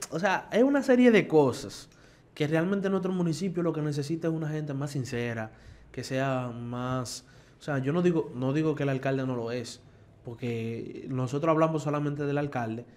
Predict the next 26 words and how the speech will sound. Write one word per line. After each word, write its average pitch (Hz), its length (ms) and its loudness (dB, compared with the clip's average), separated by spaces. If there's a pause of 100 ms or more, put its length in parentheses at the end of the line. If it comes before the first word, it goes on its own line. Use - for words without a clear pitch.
(680)
eh, 113 720 -6
y 123 60 -10
quizás 127 380 -2
de 156 60 2
una 151 120 2
manera 143 300 2
injusta, 131 580 -4 (340)
porque 127 220 -6
también 127 300 -2
hay, 147 300 2
hay 139 140 2
autoridades 135 760 0
en 113 100 -10
Santo 117 240 -8
Domingo 117 360 -8
Este 117 200 -8
que 135 300 -6 (320)
ganaron 139 640 2 (760)
y 143 480 0 (380)
ni 151 160 -2
siquiera 151 340 0
viven 160 260 4
en 123 80 -2
Santo 113 260 -6
Domingo 107 380 -8
Este. 95 220 -14